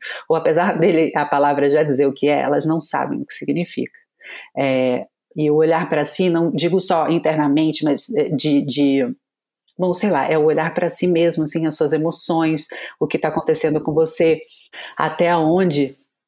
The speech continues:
é, o que está acontecendo está afetando você. É muito importante, tipo, se observar, porque muitas das vezes a gente só percebe quando a gente já tá, tipo, todo, sabe,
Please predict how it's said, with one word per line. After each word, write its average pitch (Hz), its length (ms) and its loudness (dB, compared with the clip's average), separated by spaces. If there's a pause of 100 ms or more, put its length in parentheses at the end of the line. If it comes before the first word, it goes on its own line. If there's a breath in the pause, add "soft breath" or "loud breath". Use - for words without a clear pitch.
(500)
é, 147 640 0 (960)
o 165 80 0
que 180 120 0
está 175 280 0
acontecendo 175 1040 2
está 156 240 0
afetando 160 460 -2
você. 151 420 0 (200 loud breath)
É 170 100 0
muito 196 480 2
importante, 160 640 0
tipo, 156 380 -2
se - 160 0
observar, 151 580 0
porque 151 240 0
muitas 196 280 0
das 151 320 2
vezes 151 340 2
a 147 80 4
gente 147 240 -2
só 143 120 0
percebe 143 460 -2
quando 139 220 -2
a 143 40 2
gente 143 240 0
já 143 120 -2
tá, - 180 -4
tipo, - 340 -6 (1400 loud breath)
todo, 156 240 2 (400)
sabe, 139 580 -2